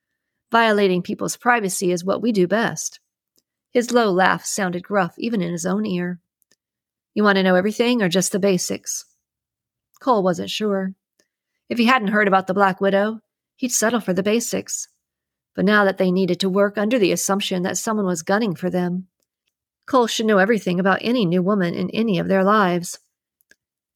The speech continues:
"Give me everything," he sighed. "Her name is Aditya Chopra." Cole opened his email and sent the email with the attachments that he'd already prepared for Tony. "Check your email." Tony tapped over to his email and opened the email from Cole.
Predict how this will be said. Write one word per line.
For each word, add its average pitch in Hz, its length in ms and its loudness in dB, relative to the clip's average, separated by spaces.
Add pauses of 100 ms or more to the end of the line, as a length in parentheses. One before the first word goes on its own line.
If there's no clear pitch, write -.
(160)
"Give 240 140 0
me 208 120 4
everything," 180 520 -2 (240)
he 196 160 -4
sighed. 180 480 -2 (680)
"Her 208 120 2
name 214 320 2
is 196 100 0
Aditya 220 400 0
Chopra." 185 600 -2 (1000)
Cole 226 280 2
opened 208 300 0
his 226 140 -2
email 180 380 -2
and 185 80 -4
sent 190 240 -4
the 214 160 -4
email 196 240 2
with 180 140 -2
the 196 100 -4
attachments 190 600 -2
that 190 100 0
he'd 196 160 2
already 196 240 4
prepared 190 420 -2
for 214 100 -8
Tony. 175 460 -4 (840)
"Check 220 240 -2
your 214 100 2
email." 185 420 0 (600)
Tony 254 260 2
tapped 190 300 2
over 208 180 2
to 180 140 -4
his 180 160 0
email 175 320 0
and 175 100 0
opened 185 240 0
the 185 160 -4
email 180 240 0
from 175 160 -6
Cole. 180 480 -4